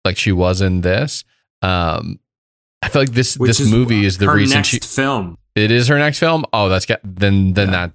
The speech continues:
Speaker 1: that, we've, we figured it out. That's for sure what it is. Are we gonna do Walk to Remember? Is that part of this or no?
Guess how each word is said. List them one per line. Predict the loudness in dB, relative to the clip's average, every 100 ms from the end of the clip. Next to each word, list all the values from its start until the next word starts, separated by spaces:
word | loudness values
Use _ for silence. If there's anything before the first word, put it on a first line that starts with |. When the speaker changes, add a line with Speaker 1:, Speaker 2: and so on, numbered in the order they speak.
| _
Speaker 1:
that, | -6 0
we've, | 0 0 0
we | 0
figured | 0 0 0
it | -2
out. | -2 -2
That's | -4 -2
for | -2
sure | 0 0 2 2
what | 0 -2 -4
it | -4
is. | -4 0
Are |
we | 0
gonna | 2 0 0
do | 2
Walk | 2 0 -2
to |
Remember? | -2 -2 0 0
Is | 0
that | -2 -2
part | -2 -2
of | -2
this | -2 -2
or | -2
no? | -2 -4 -8 -12